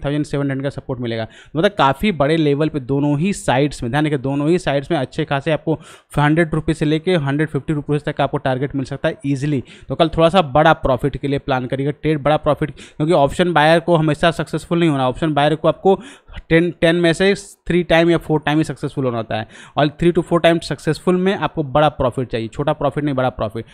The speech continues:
तो कल आप, कल आपका दिन है ऐसा है कि अगर मार्केट में फेवर में किया तो एक बड़ा प्रॉफिट आप देखने को मिल सकता है, तो कल थोड़ा सा रिस्क आप अपना बढ़ा सकते हैं। ना आप चलिए बात करते हैं स्टॉक से कौन से स्टॉक में ट्रेड प्लान करना है। सबसे पहले बात करते हैं बीएफ़ यूटिलिटीज की, काफ़ी अच्छा स्टॉक लग रहा है चार्ट पे, काफ़ी अच्छा मूवमेंट भी देखने को मिल रहा है। तो अगर आप जिसको चार्ट पे ध्यान देंगे तो बहुत ही इंपॉर्टेंट लेवल पे, क्रूशियल लेवल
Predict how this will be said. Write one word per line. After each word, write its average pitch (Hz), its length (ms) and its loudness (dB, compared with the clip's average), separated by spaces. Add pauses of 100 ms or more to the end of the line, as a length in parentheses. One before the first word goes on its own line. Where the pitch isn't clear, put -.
(140)
तो 131 60 -10
कल 170 180 2
आप, 165 220 -2
कल 165 120 2
आपका 156 220 2
दिन 143 180 -2
है 151 120 0
ऐसा 151 200 -2
है 156 80 2
कि 151 80 -4
अगर 143 160 0
मार्केट 131 360 -6
में 139 160 -4 (160)
फेवर 135 260 -2
में 202 120 -2
किया 165 180 0
तो 143 100 -2
एक 131 140 -6
बड़ा 135 140 -2
प्रॉफिट 127 300 -8
आप 117 60 -8
देखने 120 220 -8
को 143 100 -6
मिल 131 180 -6
सकता 110 280 -10
है, 104 100 -8 (220)
तो 135 60 -4
कल 143 80 2
थोड़ा 151 160 -2
सा 147 100 -2
रिस्क 156 240 -2
आप - 200 0
अपना 143 280 0 (320)
बढ़ा 131 240 -2
सकते - 280 -12
हैं। 110 100 -8 (280)
ना 156 60 2
आप 160 80 0
चलिए 170 140 0
बात 160 140 2
करते 170 160 -4
हैं 160 60 -2
स्टॉक 160 260 0
से 165 60 -6
कौन 160 180 -4
से 156 60 -8
स्टॉक 156 160 -4
में 151 80 -2
ट्रेड 156 200 -4
प्लान 160 160 0
करना 160 220 -2
है। 156 60 0
सबसे 151 180 -6
पहले 151 160 -2
बात 147 180 0
करते 147 180 -4
हैं 131 140 -4
बीएफ़ 147 300 -2
यूटिलिटीज 143 480 -4
की, 175 120 -6
काफ़ी 135 280 -4
अच्छा 151 200 -4
स्टॉक 147 300 -4
लग 147 80 -2
रहा 147 100 0
है 147 120 0
चार्ट 147 220 -2
पे, 175 100 -4 (340)
काफ़ी 131 120 -2
अच्छा 156 120 0
मूवमेंट 147 360 -2
भी 151 60 -4
देखने 156 180 0
को 156 80 0
मिल 151 200 0
रहा 156 100 2
है। 165 60 0
तो 160 140 -2
अगर 143 320 -2
आप 147 100 0
जिसको 139 180 -10
चार्ट 147 260 -4
पे 151 60 -4
ध्यान 143 160 -4
देंगे 156 140 -2
तो 160 60 -6
बहुत 143 200 -4
ही 170 60 0
इंपॉर्टेंट 156 460 -2
लेवल 135 360 -2
पे, 143 140 -8
क्रूशियल 131 380 -4
लेवल 117 240 -4